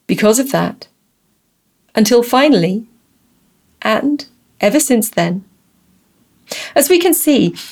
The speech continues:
the story opens by establishing a routine. Once upon a time, followed by every day.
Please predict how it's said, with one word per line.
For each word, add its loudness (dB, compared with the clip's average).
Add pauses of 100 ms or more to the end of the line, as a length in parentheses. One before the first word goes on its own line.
(140)
the 0
story 0
opens 0
by 0
establishing -2
a -2
routine. -2 (420)
Once 2
upon 2
a 2
time, -4 (120)
followed -2
by -2 (120)
every -2
day. -2